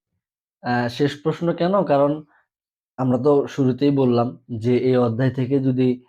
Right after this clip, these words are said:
প্রশ্ন হয় ওই বৃক্ক, বৃক্কের কাজ, বৃক্ক বিকল, উম, বৃক্কের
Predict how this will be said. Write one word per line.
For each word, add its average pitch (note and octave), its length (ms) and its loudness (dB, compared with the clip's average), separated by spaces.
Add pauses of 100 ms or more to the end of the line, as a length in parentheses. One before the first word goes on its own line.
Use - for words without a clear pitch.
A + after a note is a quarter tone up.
(560)
প্রশ্ন C3 300 -2
হয় F3+ 300 0
ওই C#3 480 2 (120)
বৃক্ক, B2+ 560 -4 (560)
বৃক্কের B2 360 -4
কাজ, B2+ 380 0 (200)
বৃক্ক B2 340 -4
বিকল, A#2+ 440 0 (600)
উম, A#2 300 -4 (440)
বৃক্কের C3 460 -2